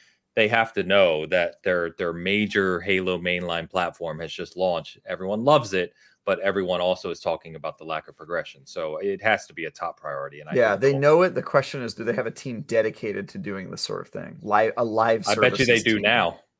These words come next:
Speaker 2: Yeah, a
Speaker 1: <laughs>
Speaker 2: live services team. Yeah.
Speaker 1: Yeah.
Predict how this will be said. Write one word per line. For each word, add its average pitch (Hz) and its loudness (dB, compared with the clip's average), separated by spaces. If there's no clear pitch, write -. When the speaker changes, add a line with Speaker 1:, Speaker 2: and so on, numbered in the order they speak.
Speaker 2:
Yeah, 95 -2
a - 0
Speaker 1:
<laughs> 127 4
Speaker 2:
live 107 4
services - -6
team. - -14
Yeah. 156 2
Speaker 1:
Yeah. 78 -8